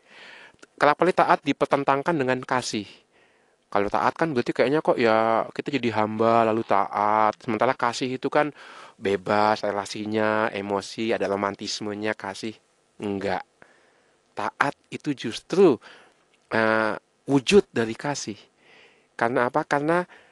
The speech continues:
kasih tidak bisa dilepaskan dari tanggung jawab. Dan ketaatan adalah bentuk tanggung jawab kita atas apa yang sudah dipercayakan pada kita. Apa yang Tuhan percayakan kepada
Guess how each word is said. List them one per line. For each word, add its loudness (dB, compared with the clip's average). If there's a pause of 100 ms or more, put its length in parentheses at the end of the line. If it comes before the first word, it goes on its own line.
(720)
kasih 0 (160)
tidak 2
bisa -2
dilepaskan -2
dari -2
tanggung -6
jawab. -6 (880)
Dan -4
ketaatan -2
adalah -4
bentuk -6
tanggung -4
jawab -4
kita -8
atas -4
apa -2
yang -4
sudah -4
dipercayakan -8
pada -8
kita. -12
Apa 0
yang -2
Tuhan 0
percayakan 0
kepada -2